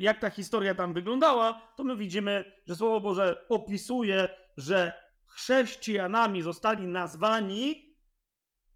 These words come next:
nie chrześcijanie sami się tak nazwali, ale zostali tak nazwani uczniowie Chrystusa, wyznawcy tej drogi,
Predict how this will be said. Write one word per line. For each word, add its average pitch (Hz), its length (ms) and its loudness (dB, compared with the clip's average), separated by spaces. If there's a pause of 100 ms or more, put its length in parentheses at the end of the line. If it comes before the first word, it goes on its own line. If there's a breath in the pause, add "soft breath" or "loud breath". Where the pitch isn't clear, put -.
(500)
nie 277 240 2
chrześcijanie 214 640 0
sami 185 240 0
się 160 120 -2
tak 156 160 -4
nazwali, 151 520 0
ale 175 380 2
zostali 208 540 0
tak 208 220 0
nazwani 196 640 0
uczniowie 233 720 0
Chrystusa, 175 880 -2 (320)
wyznawcy 220 840 2
tej 208 320 -4
drogi, 214 800 2